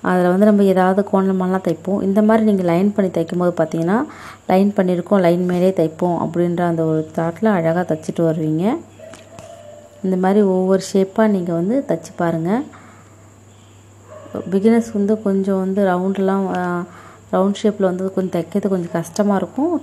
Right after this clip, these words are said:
ட்ரை பண்ணி பாருங்க ஃபர்ஸ்ட்டு. ஆ, லைன் லைனா தை-, ஒரு, ஒரு நாளைக்கு பார்த்தீங்கன்னா க-, ஸ்ட்ரெயிட்டா தைங்க, அதுக்கப்புறம் ஸ்கொயர் தைங்க, ரெக்டாங்கிள் தைங்க. இந்த மாதிரி ஒவ்வொரு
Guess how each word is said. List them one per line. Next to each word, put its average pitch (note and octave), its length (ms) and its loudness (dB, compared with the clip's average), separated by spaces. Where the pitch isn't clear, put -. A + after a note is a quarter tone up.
ட்ரை A#3+ 240 4
பண்ணி A#3+ 160 2
பாருங்க E3 420 -4
ஃபர்ஸ்ட்டு. E3+ 360 -2
ஆ, F#3 60 0
லைன் F#3 460 4
லைனா G3 280 0
தை-, G3 120 0
ஒரு, F3+ 300 0
ஒரு F#3+ 160 2
நாளைக்கு G3+ 320 0
பார்த்தீங்கன்னா F#3+ 460 -2
க-, F3 300 -4
ஸ்ட்ரெயிட்டா G3 480 4
தைங்க, F3 460 -2
அதுக்கப்புறம் F#3+ 580 -4
ஸ்கொயர் F#3 340 0
தைங்க, D#3+ 460 -2
ரெக்டாங்கிள் F#3 520 -2
தைங்க. E3 380 -4
இந்த F#3+ 180 -2
மாதிரி G#3 220 2
ஒவ்வொரு G3 320 2